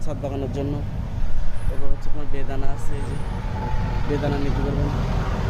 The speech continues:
এখানে হচ্ছে মালটা আছে, এই যে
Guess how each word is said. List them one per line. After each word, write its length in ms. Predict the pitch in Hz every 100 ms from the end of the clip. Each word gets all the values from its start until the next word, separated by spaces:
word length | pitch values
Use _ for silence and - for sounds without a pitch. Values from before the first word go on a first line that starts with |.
| - - - -
এখানে 260 | - 151 147 151 143
হচ্ছে 280 | 147 156 151 147 135 131
মালটা 300 | 151 175 147 147
আছে, 160 | - 151
এই 40 |
যে 80 | 143